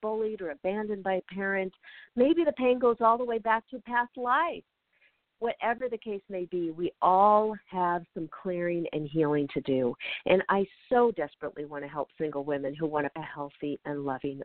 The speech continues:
relationship, and most of all, love themselves. That's why I created my signature coaching program, From Single to Soulmate. I've been working on this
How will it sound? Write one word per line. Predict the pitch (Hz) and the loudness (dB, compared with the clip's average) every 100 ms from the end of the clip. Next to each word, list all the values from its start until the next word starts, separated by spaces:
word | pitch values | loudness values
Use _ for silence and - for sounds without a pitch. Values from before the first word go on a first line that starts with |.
| - | -6
relationship, | 151 139 135 - 156 - 160 - - | -4 -2 -2 -4 -8 -2 -2 -2 -2
and | 208 | 2
most | 220 285 294 | 2 2 0
of | 240 | 2
all, | 196 202 233 - _ _ - | 4 4 4 -4 _ _ -8
love | 202 202 196 226 _ 202 | -2 -2 -2 -10 _ -10
themselves. | 208 208 _ 226 165 226 202 165 _ _ - _ _ - | -10 -10 _ -4 -2 -2 -4 -10 _ _ -20 _ _ -4
That's | 196 - | -4 -2
why | 220 196 - | -2 -2 -2
I | 180 - | -4 -6
created | 185 170 165 165 185 - - - | -6 -2 -2 -2 -6 -8 -16 -12
my | 160 156 - | -10 -10 -2
signature | 170 175 170 - 170 - | 0 0 -6 -6 -6 -2
coaching | 160 - 180 170 | -2 0 -2 -2
program, | 165 165 165 160 151 147 147 | 0 0 0 0 0 -2 -2
From | - 160 156 - | 0 2 -2 0
Single | 165 156 156 160 160 - | 2 2 -2 -8 -8 -8
to | 156 _ - | -10 _ -8
Soulmate. | 151 151 151 143 135 - - - _ _ _ _ _ _ - | -6 -6 -4 -2 -2 -4 -12 -20 _ _ _ _ _ _ -2
I've | 170 180 | 0 2
been | 190 165 | 2 4
working | 170 165 160 | 2 2 -2
on | 151 | -2
this | 147 151 | -4 -8